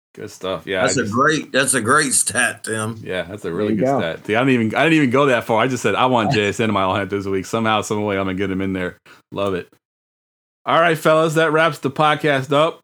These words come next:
Speaker 1: Uh, Garrett, thanks for coming on, man. Really appreciate you spending an
Speaker 2: Man.
Speaker 1: hour with us. And I know,
Speaker 3: Absolutely.
Speaker 1: uh, I know
Speaker 2: Man,
Speaker 1: you,
Speaker 2: listen,
Speaker 1: you wanna
Speaker 2: thank
Speaker 1: give us
Speaker 2: y'all.
Speaker 1: a,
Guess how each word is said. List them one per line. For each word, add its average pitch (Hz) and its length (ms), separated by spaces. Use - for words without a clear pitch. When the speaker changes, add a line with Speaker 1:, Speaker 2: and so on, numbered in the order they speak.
Speaker 1:
Uh, 110 420
Garrett, 131 500
thanks 139 240
for - 120
coming 139 280
on, 139 240
man. 143 240
Really 135 200
appreciate 139 580
you 131 260
spending 127 340
an 117 120
Speaker 2:
Man. 113 40
Speaker 1:
hour 120 280
with 123 220
us. 135 220
And 110 100
I 113 60
know, 139 240
Speaker 3:
Absolutely. 123 520
Speaker 1:
uh, 107 40
I 120 80
know 139 120
Speaker 2:
Man, 147 80
Speaker 1:
you, 113 160
Speaker 2:
listen, 131 400
Speaker 1:
you 135 140
wanna 147 180
Speaker 2:
thank 135 100
Speaker 1:
give 147 140
us 131 120
Speaker 2:
y'all. 113 320
Speaker 1:
a, - 60